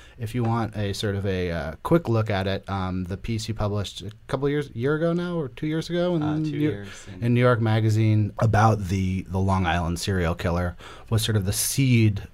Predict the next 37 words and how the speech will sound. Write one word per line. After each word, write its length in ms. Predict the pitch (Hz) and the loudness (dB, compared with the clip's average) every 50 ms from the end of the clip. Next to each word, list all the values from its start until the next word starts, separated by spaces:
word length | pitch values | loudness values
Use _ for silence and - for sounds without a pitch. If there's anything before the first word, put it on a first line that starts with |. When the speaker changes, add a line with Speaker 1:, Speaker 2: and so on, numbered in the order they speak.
| - - | -2 0
Speaker 1:
of 180 | 120 117 107 98 | 0 2 2 2
the 100 | 107 92 | 0 0
book. 360 | 82 87 95 90 87 - - | 0 0 -2 -2 -2 -2 -2
What, 320 | 117 123 139 165 170 - - - - - - - - | 0 2 2 2 0 -2 -8 -20 -20 -20 -20 -20 -14
when 220 | - 123 123 160 196 | -6 0 2 4 4
did 140 | 208 190 165 | 4 6 6
the 80 | 143 | 4
story 340 | - - - 135 127 123 113 | 4 4 4 4 4 4 4
sort 160 | 113 120 110 | 2 0 -2
of 100 | 101 90 | -2 -4
first 440 | - - - 117 110 107 - - - - - - - | -4 -4 -2 -2 -2 -2 -4 -8 -12 -16 -20 -16 -8
come 200 | - - 113 107 | -2 0 2 2
across 400 | 101 98 - - 101 95 92 - | 0 0 0 0 0 0 0 -2
your 140 | - 92 85 | -4 -4 -4
radar? 460 | 85 87 85 82 69 67 76 73 73 - - - - - - - - - - | -2 -2 -2 -4 -4 -8 -10 -12 -12 -14 -16 -20 -20 -20 -20 -20 -20 -18 -12
Speaker 2:
Well, 300 | - 143 143 139 139 143 | -6 -2 0 0 2 2
in 400 | 139 131 127 127 127 127 120 110 110 - - - - | 0 0 -2 -2 -2 -2 -4 -6 -8 -14 -16 -14 -8
December 540 | - 127 123 - - - 135 139 147 156 151 | -6 -6 -6 -6 -6 -6 -4 -4 -4 -4 -4
of 120 | 143 135 | -4 -6
two 140 | - - - | -8 -10 -12
thousand 400 | 123 - 123 117 113 113 123 110 | -8 -6 -4 -4 -4 -4 -4 -6
ten, 260 | 107 107 120 120 117 | -6 -4 -4 -4 -4
the 60 | 117 113 | -6 -8
first 400 | 110 - 123 117 110 - - - | -8 -4 -4 -4 -4 -6 -8 -10
four 320 | - - - 120 117 113 | -12 -8 -4 -2 -2 0
bodies 420 | 98 107 104 104 107 107 104 - | 2 4 4 4 4 2 -2 -4
were 120 | - 107 104 | -6 -6 -6
discovered 480 | 107 107 - - 110 104 101 101 98 | -6 -6 -8 -6 -4 -4 -2 -2 -2
along 280 | 101 95 101 104 101 101 | -2 -2 -4 -4 -4 -4
Ocean 320 | 101 101 101 - 110 101 | -4 -6 -6 -6 -6 -6
Parkway. 560 | 104 - 104 98 95 - - - 107 107 104 104 | -6 -6 -6 -6 -6 -6 -8 -10 -10 -8 -8 -8
These 220 | 101 101 101 - | -8 -10 -10 -8
were 80 | 110 107 | -8 -8
the 60 | 98 | -6
bodies 340 | 98 95 98 101 101 104 113 | -4 -4 -4 -4 -6 -6 -8
of 80 | 107 | -10
four, 400 | - - 110 104 98 98 98 95 | -10 -8 -6 -6 -6 -6 -6 -8